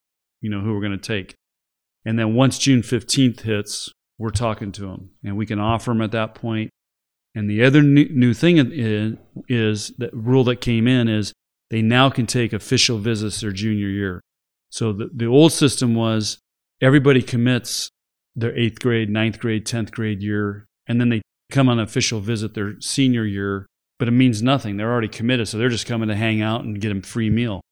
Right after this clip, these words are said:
Now we're actually, as juniors, they get, they're gonna, a lot of them now are gonna go through the recruiting process, take five visits, which they're allowed, which to me is great, because that's gonna open up the doors for more players for us.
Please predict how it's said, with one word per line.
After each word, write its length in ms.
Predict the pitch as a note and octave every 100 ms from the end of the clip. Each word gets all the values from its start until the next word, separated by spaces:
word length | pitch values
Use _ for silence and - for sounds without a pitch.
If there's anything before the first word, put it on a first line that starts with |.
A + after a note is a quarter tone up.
| _ G#2+
Now 380 | B2+ D3 C#3+
we're 180 | B2 A#2+
actually, 440 | A#2+ A#2 - A#2 A2
as 180 | G2
juniors, 720 | F2 A#2 C#3 C3+ A2 G2+ - -
they 160 | B2 A#2+
get, 100 | C3
they're 140 | B2
gonna, 220 | B2+ A#2 -
a 40 |
lot 280 | G#2+ A#2+ C3+
of 60 |
them 60 | C3
now 160 | B2 A#2
are 60 |
gonna 160 | A2 G#2+
go 120 | G#2+
through 260 | G2 C3+ C#3+
the 80 | C#3
recruiting 460 | B2+ - A#2 A2
process, 520 | A2 A2+ G2+ A#2 G#2
take 260 | - B2+ A#2+
five 340 | - B2 B2+ A2
visits, 420 | A#2 G#2+ G#2+ -
which 200 | A2+ -
they're 160 | A2
allowed, 420 | G#2 G#2 G2+ G2+ F#2+ _ _ _
which 200 | B2+ A2+ -
to 60 |
me 200 | B2+ C#3
is 140 | C3+ G2
great, 340 | G#2+ C3 G2+ - _ _ _ _ -
because 280 | A#2 A#2+ A2
that's 200 | C3+ -
gonna 200 | D3 C3
open 260 | C3 C3 C3
up 140 | A2+
the 60 | G#2+
doors 320 | A#2+ A#2+ A2
for 140 | A#2
more 220 | G#2+ A#2+ B2+
players 440 | - B2 A#2+ A2
for 220 | - G#2
us. 420 | A2 B2+ D3 -